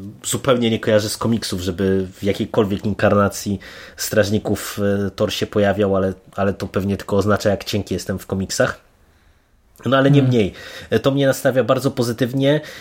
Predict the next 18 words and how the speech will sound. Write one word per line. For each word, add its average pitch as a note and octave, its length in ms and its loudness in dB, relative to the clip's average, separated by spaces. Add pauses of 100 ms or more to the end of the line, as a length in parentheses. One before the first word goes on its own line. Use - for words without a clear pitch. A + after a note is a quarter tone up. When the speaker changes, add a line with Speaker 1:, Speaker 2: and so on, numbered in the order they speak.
(180)
Speaker 1:
e, A#2 420 0
do A#2 600 0 (180)
właśnie A2 320 -4
tych A2 580 -2
kosmicznych A#2+ 520 -2
filmów, B2 600 -2
e, A2+ 120 4
tym A2 160 -4
bardziej, A#2+ 260 0
że A#2 180 0 (640)
trochę B2+ 300 2
nie A#2 160 2
wiem, A2+ 200 0 (260)
co A2 220 2
jest - 340 0
ostatecznie G#2+ 560 0
z F#2+ 60 0
Gamorą. G#2 520 2